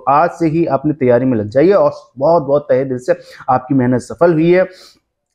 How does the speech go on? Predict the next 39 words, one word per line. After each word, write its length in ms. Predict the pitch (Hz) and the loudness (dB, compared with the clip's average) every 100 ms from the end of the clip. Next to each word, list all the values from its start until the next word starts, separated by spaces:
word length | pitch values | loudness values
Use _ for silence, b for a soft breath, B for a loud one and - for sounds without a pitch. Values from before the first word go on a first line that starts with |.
| _ | _
मैं 240 | 131 151 165 | 2 2 0
तो 80 | |
कहता 260 | 170 147 165 | 0 0 2
हूँ 140 | 151 | 0
गुड़ 180 | 107 160 | 0 0
मिठाई 320 | 165 139 131 | 0 0 -2
से 140 | 135 156 | 0 -2
अपना 180 | 139 139 | -2 -2
मुंह 240 | 120 160 | 0 0
मीठा 180 | 139 139 | 0 -2
कीजिए। 420 | 139 135 160 190 B B B | -4 0 0 0 B B B
अपने 220 | 139 196 | -2 0
माँ 320 | 196 143 160 240 | 2 4 4 4
बाप 200 | 220 214 | 2 0
का 60 | |
सपना, 340 | 208 190 - 202 | -2 -4 -2 0
एक 160 | 190 175 | 0 0
माँ 260 | 151 156 | 0 2
बाप 180 | 185 185 | 0 0
के 100 | 202 | -2
जो 160 | 170 190 | 0 2
आशीर्वाद 640 | 156 147 170 165 208 185 | 0 0 0 2 2 2
है, 100 | 190 | -2
जो 120 | 175 | 0
आप 160 | 170 160 | 0 0
लोग 120 | 170 | -2
घर 100 | 151 | -4
से 100 | 151 | 0
लेके 220 | 165 160 | -2 0
निकले 280 | 151 131 151 | -2 0 0
थे 140 | 165 170 | 0 -2
कि 180 | 160 | -2
मैं 260 | 147 156 160 | 0 0 0
सत्य 420 | - - 147 - | -2 -6 -6 -4
की 200 | 160 165 | 0 0
जीत 280 | 117 135 151 | 0 -2 -2
ही 80 | 175 | 2
हासिल 240 | 156 131 | 0 0
कर, 80 | 143 | -4